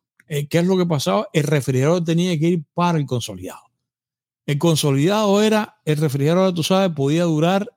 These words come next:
el, el refrigerador al consolidado sí podría estar hasta un año. Un año el refrigerador. Entonces, ¿qué pasa? ¿Por qué la rotura del refrigerador era terrible? Porque estamos hablando de Cuba en primer lugar.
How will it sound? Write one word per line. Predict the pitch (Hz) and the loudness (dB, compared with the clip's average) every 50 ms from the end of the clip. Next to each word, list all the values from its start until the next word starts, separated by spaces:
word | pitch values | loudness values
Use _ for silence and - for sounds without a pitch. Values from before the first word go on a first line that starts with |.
| _ _ - | _ _ -6
el, | 151 151 175 _ - | -6 -6 -6 _ -2
el | 185 175 160 160 | -2 -2 -2 0
refrigerador | 165 175 156 151 139 165 202 214 220 | 0 0 2 2 2 2 2 0 0
al | 208 185 | -2 0
consolidado | 190 180 151 - 165 156 156 165 185 196 196 196 190 | 0 0 0 0 0 0 2 2 2 2 0 -2 -2
sí | - - - 202 214 | -4 -4 -2 -2 -2
podría | 190 165 170 160 156 170 175 175 | -2 0 0 0 0 0 0 -2
estar | 143 - - 135 120 117 143 214 _ _ _ _ _ _ _ _ _ _ _ _ _ _ _ _ _ - | -2 -2 -4 -6 -4 -4 -6 -10 _ _ _ _ _ _ _ _ _ _ _ _ _ _ _ _ _ -8
hasta | - 139 120 - - | -8 -8 -6 -4 -4
un | 147 147 139 | -2 -2 -2
año. | 131 107 95 73 71 - _ _ _ _ _ _ _ _ _ _ _ _ _ _ - | -2 -4 -6 -10 -18 -20 _ _ _ _ _ _ _ _ _ _ _ _ _ _ -2
Un | 202 233 247 240 247 | 0 2 2 4 4
año | 262 247 233 180 143 123 117 113 - - | 2 2 2 2 0 0 -2 -4 -6 -4
el | 143 127 | -4 -4
refrigerador. | 139 135 117 123 113 110 107 | -4 -4 -6 -4 -4 -4 -4
Entonces, | 131 - 226 208 | -4 -4 -4 -4
¿qué | 214 196 | -4 -2
pasa? | 175 151 123 110 - 87 - _ _ _ _ _ _ _ _ _ _ _ _ - | 0 -2 -2 -4 -8 -12 -18 _ _ _ _ _ _ _ _ _ _ _ _ -6
¿Por | 151 160 151 | -4 -4 -2
qué | 147 233 | 0 0
la | 247 269 262 | 0 2 2
rotura | 247 240 220 190 185 247 247 240 | 2 2 2 2 0 0 0 0
del | 226 196 | 0 0
refrigerador | 185 160 151 151 156 185 208 208 | 0 0 0 0 0 2 2 0
era | 208 196 | 0 0
terrible? | 175 160 151 165 160 135 101 90 - - _ _ _ _ _ _ _ _ _ _ _ _ _ _ _ _ | 0 0 0 0 0 -2 -2 -8 -14 -20 _ _ _ _ _ _ _ _ _ _ _ _ _ _ _ _
Porque | - 117 117 127 | -10 -6 -6 -4
estamos | 123 226 247 254 262 240 | -2 -2 0 0 2 2
hablando | 226 240 254 254 247 240 220 190 | 2 2 0 0 0 2 2 2
de | 165 151 | 2 0
Cuba | - 233 247 247 226 | 0 0 2 2 2
en | 180 139 | 0 0
primer | 156 160 180 214 247 240 | 0 0 0 0 -2 -2
lugar. | 220 214 190 180 143 104 - | -2 -2 0 0 -2 -2 -6